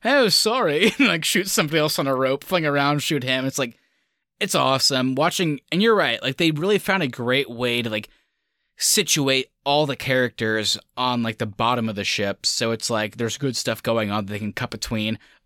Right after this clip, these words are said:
Of course, <laughs> Will and Elizabeth get married here.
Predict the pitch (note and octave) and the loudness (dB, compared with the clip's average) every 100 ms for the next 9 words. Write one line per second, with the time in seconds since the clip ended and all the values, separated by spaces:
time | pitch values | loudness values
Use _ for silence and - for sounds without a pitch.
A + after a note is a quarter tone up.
0 | - - - D3 C3+ - - - _ - | -6 -4 0 2 2 2 -2 -4 _ -2
1 | G#3+ - D#4+ A#3+ D#3 D3+ G3+ D#3+ G#3 G4+ | -2 2 4 4 2 0 2 2 0 -2
2 | - G3 C3+ E3+ D#3+ C#3+ - D#3+ C3+ C3 | -4 -6 -4 -4 -2 -2 -2 -2 -2 0
3 | D#3 D3+ D3 D#3 D3 D3+ D3+ E3 | 2 2 2 2 2 2 2 0